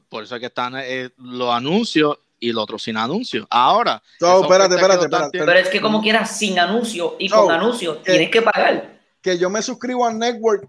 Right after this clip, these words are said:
Speaker 2: a, a Peacock, y me tengo que suscribir al network de nuevo.
Speaker 1: No.
Speaker 3: No, no, no, no, no, no, porque esto tú vas a un
Speaker 2: Ah.
Speaker 3: slash. No, porque si
Speaker 2: Está
Speaker 3: así,
Speaker 2: bien.
Speaker 3: si así
Speaker 2: No, porque,
Speaker 3: W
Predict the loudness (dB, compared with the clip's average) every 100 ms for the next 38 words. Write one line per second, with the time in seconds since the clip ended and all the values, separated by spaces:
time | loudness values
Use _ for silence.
0 | -2 -2 2 0 0 -2 -2 -4 -6 _
1 | -2 0 2 2 0 -4 -6 -2 0 0
2 | 0 0 0 0 0 -2 -4 -10 _ _
3 | _ _ _ _ _ _ _ _ -20 -20
4 | -20 -20 _ _ -8 0 0 2 0 -2
5 | -4 -6 -8 -4 -4 -4 -2 -2 -2 0
6 | 0 0 0 0 2 0 2 2 2 -2
7 | -4 -8 -18 -14 -2 2 2 0 0 2
8 | 2 2 0 -2 -6 -2 0 0 0 2
9 | 4 4